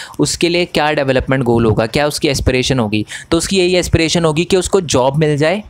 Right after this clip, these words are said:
ठीक है, और ऐसी job मिले जहाँ पर वो अपनी education qualification का, education qualification का यूज़ कर पाए।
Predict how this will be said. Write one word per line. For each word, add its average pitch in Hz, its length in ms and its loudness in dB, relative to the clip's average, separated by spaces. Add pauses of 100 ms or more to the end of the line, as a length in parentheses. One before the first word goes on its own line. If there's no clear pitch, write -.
(320)
ठीक 117 180 -2
है, 175 180 0 (280)
और 196 120 2
ऐसी 170 360 0
job 180 220 2
मिले 165 260 2
जहाँ 147 240 0
पर 160 140 0
वो 160 120 2
अपनी 175 240 -4
education 147 540 0
qualification 135 760 -2
का, 135 200 0
education 143 480 -2
qualification 135 640 -2
का 139 100 0
यूज़ 143 400 0
कर - 140 0
पाए। 101 240 -4